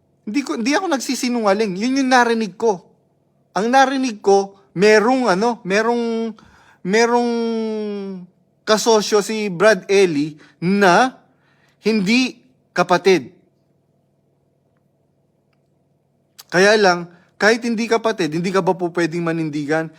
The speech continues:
Kaya sabi ko dun sa previous video ko, mga kapatid, kung gusto nating pagharian tayo ng Diyos, yung M C G I, eh kung kahit anong sabihin ni Brad Ellie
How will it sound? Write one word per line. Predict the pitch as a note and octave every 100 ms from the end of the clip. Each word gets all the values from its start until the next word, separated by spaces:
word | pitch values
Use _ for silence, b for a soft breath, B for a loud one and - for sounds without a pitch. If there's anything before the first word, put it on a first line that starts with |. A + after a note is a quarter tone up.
| b b
Kaya | C4 C#4+ C4+ -
sabi | F#3 B3+ B3
ko | A#3+ A#3+
dun | A#3+ A3+
sa | A#3+
previous | - A#3+ G3+ A3+
video | F#3 G#3+ F3+
ko, | G3+ E3+ F3+
mga | C4 D4 D4
kapatid, | C#4+ C4 C4+ G3 b b b
kung | B3+ A3
gusto | B3 C4+
nating | B3+ B3+ C4 A#3+
pagharian | A#3+ G#3+ A3 A3+ A#3+ A3+ A3
tayo | G#3+ G#3 G#3+ G#3
ng | G3+ D#3+
Diyos, | D#3 G#3 G3+ - - _ _ _ -
yung | F3 G3+
M | G3 G3
C | G3 F#3
G | D#3+ D#3
I, | D3+ F#3+ A#3+ - _ _ _ _ _ _ _ A#3
eh | C#4
kung | C4+ C4+ - -
kahit | B3 D4 -
anong | A#3+ C4+
sabihin | B3+ C4 G3+ B3+ A#3+
ni | G#3+
Brad | G3+ A3+ F#3+
Ellie | G#3 G#3 F#3+ F3 D3